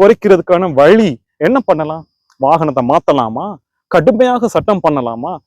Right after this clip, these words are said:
யாரும் ஹார்ன் அடிக்க கூடாதுன்னு சொல்லி சொல்லலாமா? ஆக, இதெல்லாம் என் மனசுல பட்ட விஷயங்கள்,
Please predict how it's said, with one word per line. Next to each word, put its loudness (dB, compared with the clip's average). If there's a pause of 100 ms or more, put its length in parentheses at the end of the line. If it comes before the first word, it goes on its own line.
(220)
யாரும் 2
ஹார்ன் 4
அடிக்க -2
கூடாதுன்னு 2
சொல்லி 0
சொல்லலாமா? -6 (640)
ஆக, 4
இதெல்லாம் 4
என் 0
மனசுல 0
பட்ட 0
விஷயங்கள், 0